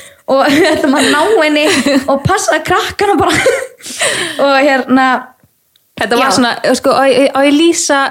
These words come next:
Speaker 2: innkomun ykkar í mínum augum? <laughs> Á ég að lýsa því?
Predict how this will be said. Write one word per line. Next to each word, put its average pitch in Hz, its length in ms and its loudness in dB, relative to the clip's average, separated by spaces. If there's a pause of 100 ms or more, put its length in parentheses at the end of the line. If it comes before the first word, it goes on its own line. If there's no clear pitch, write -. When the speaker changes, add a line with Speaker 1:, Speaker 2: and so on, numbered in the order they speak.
(140)
Speaker 2:
innkomun 302 580 2
ykkar 240 160 -2
í 240 80 4
mínum 233 240 4
augum? 180 260 0 (640)
<laughs> - 300 -4 (580)
Á - 100 -6
ég 320 160 2
að 294 60 0
lýsa 262 220 0
því? 180 160 0